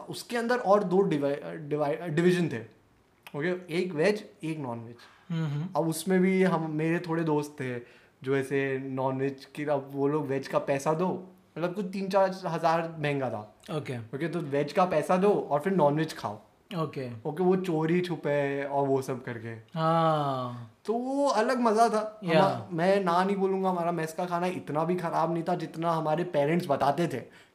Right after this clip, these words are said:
Speaker 1: कि उनकी उसमें वो दाल ऐसे करो तो खाली पानी पानी मिले, ऐसा नहीं था।
Speaker 2: हाँ।
Speaker 1: हमारे ऐसे पल्सेस दिख जाते थे।
Speaker 2: या।
Speaker 1: स्वाद, अ, उतना अच्छा नहीं था,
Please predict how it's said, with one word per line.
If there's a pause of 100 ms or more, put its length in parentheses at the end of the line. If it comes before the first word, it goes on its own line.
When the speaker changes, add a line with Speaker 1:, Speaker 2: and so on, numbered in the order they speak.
Speaker 1:
कि
उनकी
उसमें
वो
दाल
ऐसे
करो
तो
खाली
पानी
पानी
मिले,
ऐसा
नहीं
था।
Speaker 2:
हाँ। (400)
Speaker 1:
हमारे
ऐसे
पल्सेस
दिख
जाते
थे।
Speaker 2:
या।
Speaker 1:
स्वाद, (720)
अ,
उतना
अच्छा
नहीं
था,